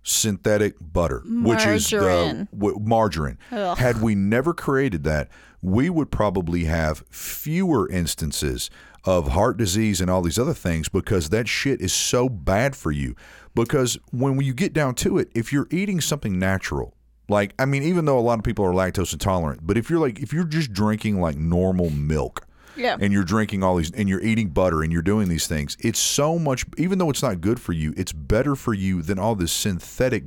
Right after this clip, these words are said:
Speaker 1: bullshit.
Speaker 2: So you're a stick of butter guy? Like a stick of, like, salted
Speaker 1: I want
Speaker 2: butter?
Speaker 1: or, salted or unsalted.
Speaker 2: Yep.
Speaker 1: I cut off, like, a half a tablespoon and I make my eggs that way.
Speaker 2: Here's my que-,
Speaker 1: That,
Speaker 2: Devin,
Speaker 1: that
Speaker 2: what are you? Are you a, are you a margarine or butter guy?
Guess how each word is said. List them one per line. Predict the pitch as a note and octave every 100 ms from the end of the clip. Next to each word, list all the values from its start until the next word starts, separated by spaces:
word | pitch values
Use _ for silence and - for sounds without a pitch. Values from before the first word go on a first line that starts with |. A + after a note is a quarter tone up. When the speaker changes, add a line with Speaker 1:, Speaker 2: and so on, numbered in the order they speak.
| C#2+
Speaker 1:
bullshit. | F2 G2 C3 - C2 A#1
Speaker 2:
So | - C4+
you're | C#4 D#4+ D#4+
a | C#4
stick | - C#4 B3+
of | A#3+
butter | A3 G#3+ G3+
guy? | D#3 F2+ - - - _ - _ - -
Like | G3+
a |
stick | G3+ - A3+ A#3+
of, | G#3+ G#3
like, | G#3+ G#3+ - -
salted | - A3+ A3 A3 B3+ A3 A3 A3 A3+ -
Speaker 1:
I | G2+
want | B2+ B2 A#2 - -
Speaker 2:
butter? | G3+ D3+ G3 A3
Speaker 1:
or, |
salted | - D#3+ G3 F#3
or | D3
unsalted. | C3+ B2 B2 A2 A2 F2+
Speaker 2:
Yep. | -
Speaker 1:
I | A#2+
cut | C3 D3 C3
off, | A#2+ A2 - - - -
like, | - F#2
a | F2+
half | F#2 A#2+
a | C3+
tablespoon | A#2+ G#2 F#2 - G#2 F#2
and | F2
I | F2+
make | F2+ D#2
my | E2+
eggs | D2+ D#2 C2+
that | C#2+
way. | C2 C2
Speaker 2:
Here's | D#4+ D#4+
my | D4+ C#4+
que-, | -
Speaker 1:
That, | - D#4
Speaker 2:
Devin, | D#4 D#4 E4
Speaker 1:
that |
Speaker 2:
what | D#4 D#4+
are | D4+
you? | C4+ C#4
Are | A3
you | A3+ B3 B3+
a, | B3 A#3 A3+ -
are | A3+
you | A3 B3 A#3+
a | A3+ G3+ - - G#3+ - -
margarine | A#3 A3+ A#3+ B3 C4+ C4
or | A#3
butter | G#3 F#3+ F3
guy? | B2+ F#2